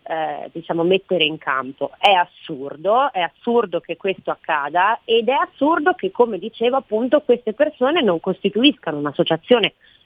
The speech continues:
eh, legalmente riconosciuta, non si iscrivano a degli albi e dopodiché non partecipino a dei bandi.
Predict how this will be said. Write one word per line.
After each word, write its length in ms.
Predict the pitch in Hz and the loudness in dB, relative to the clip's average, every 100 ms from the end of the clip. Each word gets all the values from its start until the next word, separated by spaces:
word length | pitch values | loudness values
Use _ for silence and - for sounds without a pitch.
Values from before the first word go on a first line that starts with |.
| _ | _
eh, 540 | 165 156 151 151 135 - - - | 0 2 -2 -4 -6 -10 -20 -6
legalmente 600 | 147 151 160 214 226 180 | 0 2 4 2 2 -2
riconosciuta, 760 | 151 170 233 294 - 349 403 160 | -8 -4 -2 -2 0 0 0 -2
non 160 | 156 | -4
si 100 | - | -10
iscrivano 420 | 160 - 185 165 143 | -14 -4 0 0 0
a 60 | |
degli 240 | 160 220 214 | 0 2 4
albi 400 | 247 320 247 165 | 4 2 -6 -10
e 20 | |
dopodiché 460 | 175 247 349 202 | -10 -10 -10 -8
non 160 | 240 311 | -8 -4
partecipino 680 | 196 196 208 208 240 220 196 | -4 -2 -4 -4 -8 -8 -4
a 20 | |
dei 160 | 170 160 | -2 0
bandi. 440 | 151 135 143 147 | 0 -2 -4 -6